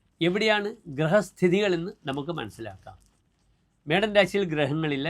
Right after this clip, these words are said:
രണ്ടാം ഭാവത്തിൽ ഇടവത്തിൽ ചന്ദ്രൻ, മൂന്നാം ഭാവത്തിൽ മിഥുനത്തിൽ വ്യാഴം, കർക്കിടകത്തിൽ ശുക്രൻ, ചിങ്ങത്തിൽ സൂര്യൻ, കേതു, തുലാത്തിൽ ചൊവ്വ,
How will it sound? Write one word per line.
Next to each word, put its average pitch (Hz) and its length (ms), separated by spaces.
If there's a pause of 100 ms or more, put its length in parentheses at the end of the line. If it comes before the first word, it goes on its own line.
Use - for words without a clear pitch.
രണ്ടാം 156 380
ഭാവത്തിൽ 143 360
ഇടവത്തിൽ 147 360 (140)
ചന്ദ്രൻ, 113 340 (180)
മൂന്നാം 151 320
ഭാവത്തിൽ 143 320
മിഥുനത്തിൽ 135 420 (280)
വ്യാഴം, 110 340 (1300)
കർക്കിടകത്തിൽ 208 680 (400)
ശുക്രൻ, 185 460 (220)
ചിങ്ങത്തിൽ 180 460 (160)
സൂര്യൻ, 170 360 (600)
കേതു, 180 380 (640)
തുലാത്തിൽ 196 440 (120)
ചൊവ്വ, 160 260